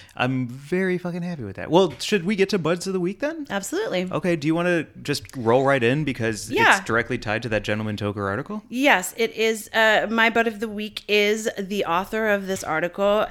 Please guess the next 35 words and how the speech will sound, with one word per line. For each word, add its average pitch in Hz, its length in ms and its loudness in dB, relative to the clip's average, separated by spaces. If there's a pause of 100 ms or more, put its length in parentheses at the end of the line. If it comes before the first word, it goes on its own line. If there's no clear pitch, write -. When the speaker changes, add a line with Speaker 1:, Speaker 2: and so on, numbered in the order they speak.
Speaker 2:
uh, 185 180 2
Blick, 180 440 0 (100)
who 220 100 -2
goes 196 400 2
by 175 320 4
Pleasant 208 720 2
Pheasant 190 840 0
on 180 320 0
Instagram. 175 560 -4
It's 170 180 -8
at - 320 -4
pleasant 175 520 -4
dot - 260 -8
pheasant 170 640 -10
dot - 400 -10
D 175 160 -8
C. 175 500 -12 (340)
Blick 196 200 -4
is 175 100 -4
a 185 60 -4
canna 175 400 -6
journalist 165 520 -6
and 165 200 -4
brand 156 240 -2
designer. 175 640 -2 (400)
Um, 170 420 2
their 175 200 -2
handle 170 420 -2
on 165 340 -2
Gentleman 170 300 -2
Toker 165 300 -6
is, 160 500 -6
uh, 165 260 -4
Cyrus 175 480 -4
Montana. 165 800 -6